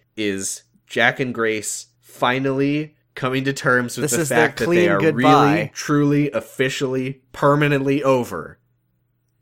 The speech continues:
Speaker 2: It's the,
Speaker 1: And I look
Speaker 2: it's
Speaker 1: forward
Speaker 2: not
Speaker 1: to
Speaker 2: about
Speaker 1: seeing
Speaker 2: Grace
Speaker 1: them get
Speaker 2: coming,
Speaker 1: back
Speaker 2: yeah.
Speaker 1: together next episode.
Speaker 2: See, what I was expecting, 'cause she says goodbye and then kisses him on the cheek, and I was so ready for the door to open and for Grant to do the exact same thing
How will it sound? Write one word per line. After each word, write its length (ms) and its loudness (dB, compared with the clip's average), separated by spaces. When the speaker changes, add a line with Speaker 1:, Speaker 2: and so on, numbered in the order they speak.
Speaker 2:
It's 160 -2
the, 120 2
Speaker 1:
And 80 4
I 60 2
look 160 4
Speaker 2:
it's 120 2
Speaker 1:
forward 200 8
Speaker 2:
not 80 6
Speaker 1:
to 60 0
Speaker 2:
about 120 6
Speaker 1:
seeing 140 2
Speaker 2:
Grace 220 4
Speaker 1:
them 60 -6
get 80 -2
Speaker 2:
coming, 40 0
Speaker 1:
back 160 2
Speaker 2:
yeah. 120 -2
Speaker 1:
together 220 -4
next 240 -10
episode. 380 -14
Speaker 2:
See, 300 2
what 240 2
I 100 6
was 160 2
expecting, 400 -6
'cause 140 -8
she 120 -4
says 260 -2
goodbye 360 2
and 160 -2
then 120 -6
kisses 300 -6
him 80 -4
on 120 0
the 80 -6
cheek, 260 -8
and 100 -4
I 40 -2
was 160 -8
so 320 -2
ready 340 -4
for 140 -6
the 100 -4
door 240 -6
to 100 -4
open 320 -4
and 200 -8
for 160 -6
Grant 380 -4
to 100 -4
do 200 -4
the 220 -4
exact 600 -2
same 260 -2
thing 500 0